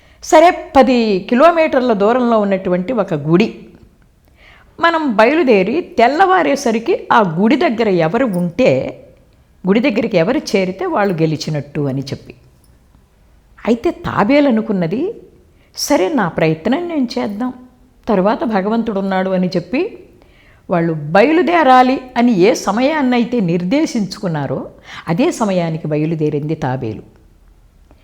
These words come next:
విశ్రాంతి లేకుండా వెళుతూనే ఉన్నది. దాని యొక్క గమనం, అది ఎంతవరకు నడవగలదో, ఎంత వేగంగా నడవగలదో, అంత వేగాన్ని పెంచి దాని పని అది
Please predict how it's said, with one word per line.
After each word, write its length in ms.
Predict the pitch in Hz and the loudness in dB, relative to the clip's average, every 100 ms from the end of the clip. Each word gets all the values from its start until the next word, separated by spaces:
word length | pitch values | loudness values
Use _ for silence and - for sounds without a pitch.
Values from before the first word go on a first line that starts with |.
| _ _ - | _ _ -4
విశ్రాంతి 560 | 175 - 294 285 262 | -4 -2 0 0 0
లేకుండా 520 | 170 170 180 175 151 - - _ _ _ _ _ _ _ _ _ _ _ _ _ _ _ 175 | 2 0 0 -4 -6 -10 -16 _ _ _ _ _ _ _ _ _ _ _ _ _ _ _ 0
వెళుతూనే 840 | 156 160 185 196 214 240 262 294 | 0 0 -2 0 2 2 2 0
ఉన్నది. 360 | 320 233 202 175 - - | 0 2 2 0 -8 -6
దాని 280 | 156 170 165 | 2 2 4
యొక్క 240 | 160 165 | 0 0
గమనం, 420 | 147 151 165 208 214 - - | -4 0 2 0 0 -8 -4
అది 160 | 156 151 | -2 0
ఎంతవరకు 640 | 135 175 - 330 302 - | 0 -2 -2 0 -2 -2
నడవగలదో, 920 | 226 156 185 208 175 151 147 175 262 - | -2 0 0 0 0 -2 0 -2 -4 -4
ఎంత 220 | - 185 202 | -4 -2 -2
వేగంగా 680 | 147 160 220 294 269 233 | -2 0 2 2 0 0
నడవగలదో, 720 | 175 165 190 208 170 147 170 233 - | 0 0 0 0 0 -2 -2 -4 -6
అంత 320 | 156 226 233 | -6 -4 -2
వేగాన్ని 600 | 320 214 190 175 156 151 | 0 2 2 0 -2 -4
పెంచి 640 | 147 147 143 - 302 440 - - - - 147 | -4 -4 -4 -4 -4 -4 -8 -20 -20 -12 -4
దాని 300 | 151 147 143 | -2 0 -2
పని 220 | 143 185 | -4 -2
అది 220 | 185 165 | -2 -2